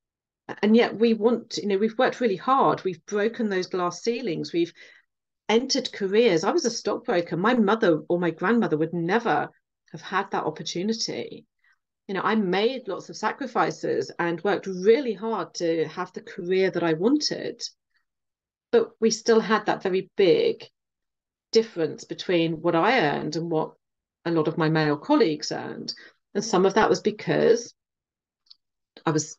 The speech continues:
you know, a, a mother. Some of that was because I was a woman. Some of that was because I didn't have the confidence to ask for a pay increase.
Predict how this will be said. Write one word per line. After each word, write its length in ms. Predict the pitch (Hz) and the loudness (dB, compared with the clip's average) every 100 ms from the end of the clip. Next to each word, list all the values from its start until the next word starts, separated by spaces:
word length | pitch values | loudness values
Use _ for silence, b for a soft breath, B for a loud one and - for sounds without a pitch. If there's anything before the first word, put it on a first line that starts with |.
| _ | _
you 100 | 170 | -4
know, 140 | 143 - - | -4 -4 -4
a, 140 | 160 156 | -4 0
a 60 | |
mother. 440 | 156 147 160 233 - _ _ b b | 2 2 2 0 -2 _ _ b b
Some 320 | - - 180 | -10 -2 2
of 120 | 220 220 | 4 4
that 180 | 180 180 | 2 2
was 140 | 170 | -2
because 480 | 175 - 165 165 - 165 | -4 0 0 0 -2 -4
I 80 | |
was 200 | 160 165 | -2 -2
a 60 | 160 | -2
woman. 420 | 156 156 180 - _ _ _ _ _ _ | -2 -2 -4 -6 _ _ _ _ _ _
Some 260 | - 185 240 | -10 -2 -2
of 100 | 320 | 0
that 160 | 254 196 | 0 -2
was 120 | 190 | -8
because 680 | 220 - - 269 180 156 156 | -12 -12 -6 -2 0 -2 -4
I 180 | 190 214 | -6 -4
didn't 360 | 226 240 226 - | -4 -6 -6 -10
have 760 | - 220 247 214 139 160 180 b b b _ - | -8 -2 0 0 0 -4 -6 b b b _ 0
the 560 | 185 180 175 175 180 - _ _ _ _ - | 4 6 6 4 0 -8 _ _ _ _ -4
confidence 800 | 240 285 339 185 147 226 - | -2 0 0 -2 -2 -6 -10
to 180 | - - - | -10 -6 0
ask 520 | 180 170 202 - - - _ _ _ - | 0 0 -2 -8 -14 -20 _ _ _ -4
for 140 | 180 | -4
a 20 | |
pay 240 | 180 247 277 | 0 2 2
increase. 600 | 151 - - - - | 0 -4 -8 -10 -12